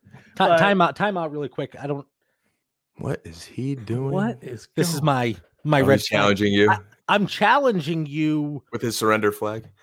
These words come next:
Speaker 1: Yes, but to your credit, <laughs> yeah, you might be in a position where you're not making many moves now, but it's because you got yourself to that position.
Speaker 2: I wasn't done yet.
Speaker 1: Oh,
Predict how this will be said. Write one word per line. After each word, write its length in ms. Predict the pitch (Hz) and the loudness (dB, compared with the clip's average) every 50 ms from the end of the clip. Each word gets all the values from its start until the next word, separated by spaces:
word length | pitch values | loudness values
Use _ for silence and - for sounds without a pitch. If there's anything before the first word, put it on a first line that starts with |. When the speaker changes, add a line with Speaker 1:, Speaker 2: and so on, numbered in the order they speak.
| - 175 | -6 0
Speaker 1:
Yes, 300 | 185 185 - - - - | 0 0 0 0 -6 -6
but 180 | - 185 180 185 | -6 -6 -4 -2
to 120 | - - | -4 -2
your 200 | 190 175 185 160 | 0 0 0 -2
credit, 580 | - - - - - 208 214 185 151 120 113 - _ - - _ _ - - _ _ | -2 -6 -10 -4 0 0 0 0 0 -4 -6 -10 _ -16 -16 _ _ -20 -20 _ _
<laughs> 80 | - - _ _ _ - - - - - _ _ _ _ | -20 -20 _ _ _ -20 -20 -20 -20 -20 _ _ _ _
yeah, 360 | _ 170 156 151 190 208 214 | _ -10 0 2 4 4 4
you 160 | 220 202 185 185 | 4 2 0 0
might 200 | 190 190 180 - | 0 0 0 0
be 80 | 196 | -2
in 60 | 185 | -4
a 40 | 170 | -4
position 480 | 160 165 151 135 175 170 - - 165 151 | -2 -4 -4 -4 -6 -6 -6 -8 -6 -6
where 100 | 151 147 | -6 -6
you're 80 | 143 | -4
not 160 | 143 147 151 151 | -4 -6 -4 -6
making 260 | 151 139 - 151 139 | -6 -8 -6 -6 -6
many 180 | 139 135 139 | -6 -6 -6
moves 300 | 131 127 131 135 139 123 | -6 -6 -6 -8 -8 -6
now, 300 | 139 160 160 156 165 170 165 _ _ _ _ _ | -6 -6 -4 -4 -4 -6 -6 _ _ _ _ _
but 100 | - 175 | -2 -2
it's 120 | 175 147 - | -2 -2 -4
because 460 | - 170 143 - - 165 165 165 123 | -6 -8 -8 -4 -2 0 0 2 0
you 120 | 127 143 127 | -2 -6 -10
got 320 | 107 - 147 135 139 160 - - | -6 -4 -2 -2 -2 -2 -4 -6
yourself 500 | 123 123 - - - 135 117 107 - - | -8 -8 -6 -4 -4 -2 -2 -2 -4 -6
to 140 | - 139 117 | -8 -8 -2
that 280 | 107 120 113 104 - | -2 -2 -2 -2 -6
position. 640 | - - 120 107 95 92 110 95 - - - 107 92 90 | -10 -8 -8 -6 -6 -6 -6 -6 -6 -6 -6 -4 -2 -2
Speaker 2:
I 160 | - - 214 | 0 2 2
wasn't 720 | 208 208 208 220 226 233 233 226 196 185 247 247 240 214 202 - _ _ | 0 0 2 2 2 2 2 2 0 2 2 2 2 0 -2 -8 _ _
done 400 | - 247 220 240 254 285 330 359 | 4 6 6 6 6 4 4 4
yet. 640 | 359 359 359 320 285 233 190 165 131 113 110 92 - | 6 8 8 8 8 8 6 4 2 -2 -6 -2 0
Speaker 1:
Oh, 220 | 254 320 285 - | 0 0 0 -4